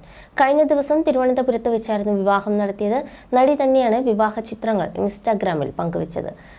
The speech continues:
"ഞങ്ങൾ ഒന്നിച്ച് ജീവിക്കാൻ തീരുമാനിച്ചിരിക്കുന്നു" എന്നാണ് സ്വാസിക സോഷ്യൽ മീഡിയയിലൂടെ കുറിച്ചിരിക്കുന്നത്. നടിമാരായ ദേവി ചന്ദന, മഞ്ജു പിള്ള, രചന നാരായണൻകുട്ടി, ഗോപിക, സുരേഷ് ഗോപി, അമ്മ ജനറൽ സെക്രട്ടറി നടൻ ഇടവേള ബാബു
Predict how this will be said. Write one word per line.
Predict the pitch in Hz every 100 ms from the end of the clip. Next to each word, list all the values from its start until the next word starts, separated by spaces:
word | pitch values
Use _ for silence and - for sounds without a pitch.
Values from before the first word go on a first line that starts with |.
| -
"ഞങ്ങൾ | 254 269 269
ഒന്നിച്ച് | 254 254 269 277
ജീവിക്കാൻ | 240 233 220 226 214
തീരുമാനിച്ചിരിക്കുന്നു" | 214 208 208 202 196 175 170 160 165 -
എന്നാണ് | 208 190 214
സ്വാസിക | 233 330 330 226 185 - -
സോഷ്യൽ | 214 220 254 240
മീഡിയയിലൂടെ | 196 175 165 165 214
കുറിച്ചിരിക്കുന്നത്. | - - - 226 165 156 156 - - - - - -
നടിമാരായ | 294 311 339 359 339 311
ദേവി | 330 277 269 277
ചന്ദന, | 277 262 240 254
മഞ്ജു | 285 233 233
പിള്ള, | 240 233 190 - 196
രചന | 202 226 233
നാരായണൻകുട്ടി, | 226 214 214 220 220 214 247
ഗോപിക, | 233 214 214 220 233
സുരേഷ് | 302 - 226 247 247 -
ഗോപി, | 220 170 -
അമ്മ | 185 202 220
ജനറൽ | 226 220 214 220
സെക്രട്ടറി | 233 226 220 214 233
നടൻ | 214 202 214
ഇടവേള | - 202 214 226 233
ബാബു | 208 208 202